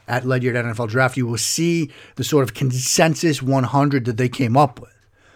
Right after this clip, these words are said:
But I did sort of wanna talk through a bit, you know, my participation in this, which was, like I said,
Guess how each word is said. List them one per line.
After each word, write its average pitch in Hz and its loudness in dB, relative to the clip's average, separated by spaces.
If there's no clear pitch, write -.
But 151 0
I 156 4
did 185 6
sort 175 0
of 131 -2
wanna 135 0
talk 127 -4
through 170 0
a 131 2
bit, 123 0
you 143 2
know, 123 2
my 143 4
participation 139 0
in 110 -4
this, 110 -6
which 127 -8
was, 135 -4
like 143 0
I 151 0
said, 131 -2